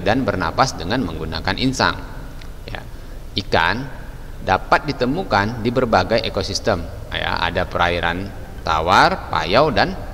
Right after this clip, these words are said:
laut. Nah, jadi ini perhatikan anak-anak Ustadz, jadi jenis-jenis ikan ini ada yang, eh, hidupnya di air tawar, ya, kemudian di air payau dan air laut, ya.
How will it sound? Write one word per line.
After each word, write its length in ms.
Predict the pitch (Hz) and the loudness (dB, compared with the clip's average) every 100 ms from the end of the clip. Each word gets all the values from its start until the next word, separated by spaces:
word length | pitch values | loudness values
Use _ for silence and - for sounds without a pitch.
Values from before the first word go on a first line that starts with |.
| - | -6
laut. 320 | 92 87 87 78 - - | 2 2 2 -2 -8 -6
Nah, 240 | 82 78 | -6 -4
jadi 320 | 78 85 123 165 - - - - - - - 95 | -2 2 2 2 -2 -6 -8 -10 -12 -12 -8 -4
ini 100 | 120 | -2
perhatikan 480 | - 104 101 117 143 | 0 0 0 0 2
anak-anak 320 | 117 107 101 | 2 2 0
Ustadz, 320 | 98 - 151 | 0 2 2
jadi 160 | - 98 | 2 0
jenis-jenis 560 | 135 123 - 113 107 - | 2 0 0 -2 -4 -4
ikan 160 | 101 104 | -2 -2
ini 320 | 92 92 143 | 0 0 2
ada 240 | 98 107 135 | 2 2 2
yang, 240 | 110 156 170 - - - - - | 2 0 -4 -8 -10 -12 -12 -4
eh, 140 | 95 90 | 0 0
hidupnya 400 | 98 139 151 127 | 2 2 2 2
di 160 | 107 90 | 2 0
air 240 | 90 90 | 0 0
tawar, 560 | 85 80 82 95 170 160 | -2 2 4 4 2 -2
ya, 320 | 87 110 151 - - | 0 0 -2 -8 -10
kemudian 560 | - 104 95 92 87 90 | -4 0 0 0 0 -2
di 80 | 87 | -2
air 240 | 85 87 - | -2 0 0
payau 400 | 82 80 52 156 | 2 2 0 2
dan 240 | 104 175 - - - - - | 0 0 -6 -12 -14 -12 -8
air 160 | 80 80 | -6 2
laut, 720 | 101 143 117 117 - - - | 6 6 6 2 -2 -10 -8
ya. 240 | 87 85 | -6 -6